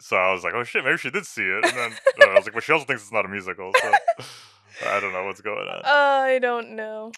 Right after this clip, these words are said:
Speaker 2: My
Speaker 1: Um,
Speaker 2: memory's weird.
Speaker 1: yeah, I just love Pure Imagination. I think it just fits. It's, it's the fir-, it's the only song Willy Wonka sings. It's right after we just met him. We see this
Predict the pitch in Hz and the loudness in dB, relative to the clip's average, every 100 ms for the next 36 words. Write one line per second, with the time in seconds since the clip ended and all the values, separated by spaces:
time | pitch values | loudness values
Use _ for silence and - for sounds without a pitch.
0 | - 233 202 175 170 - - 214 214 87 | -6 0 2 4 2 -2 -4 -10 -6 0
1 | 90 87 85 - 87 80 - 92 85 82 | 4 2 0 -12 -8 -8 -8 -6 -6 -6
2 | - 87 85 - 95 85 82 90 85 90 | -8 -6 -6 -4 -4 -4 -2 -6 -4 -8
3 | 85 - - _ _ _ _ - - 90 | -8 -14 -20 _ _ _ _ -14 -4 -4
4 | - - - - 104 90 - 107 - 95 | -4 -18 -18 -14 -10 -10 -10 -14 -10 -10
5 | - 104 110 - 113 110 - 101 98 95 | -6 -6 -6 -4 -2 -2 -2 -2 -2 -2
6 | 92 85 - 117 107 104 92 85 92 92 | -4 -6 -6 0 0 0 -8 -6 0 2
7 | 90 92 85 87 87 90 90 90 87 85 | 0 -4 -12 -12 -4 -2 0 -2 -6 -12
8 | - 92 85 - | -10 -10 -10 -14